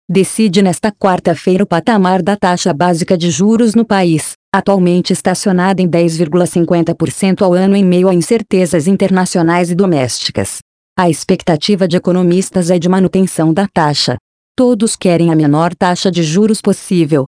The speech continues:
mas ela precisa ser feita de forma sustentada. "Nós não podemos forçar algo que depois não seja perene. É importante que o país continue desse jeito, crescendo bem, com desemprego baixo,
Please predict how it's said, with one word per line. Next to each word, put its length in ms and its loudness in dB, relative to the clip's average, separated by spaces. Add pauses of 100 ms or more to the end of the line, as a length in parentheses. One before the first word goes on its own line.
mas 260 0
ela 180 0
precisa 480 -2
ser 200 -2
feita 320 0
de 120 0
forma 320 0
sustentada. 840 -2 (200)
"Nós 240 0
não 140 0
podemos 480 0
forçar 460 -2
algo 360 0
que 140 -2
depois 500 0
não 160 2
seja 300 0
perene. 440 0 (200)
É 60 2
importante 640 0
que 100 -4
o 40 2
país 420 0
continue 480 2
desse 280 -2
jeito, 460 0 (220)
crescendo 500 0
bem, 280 2 (200)
com 180 2
desemprego 720 0
baixo, 420 -2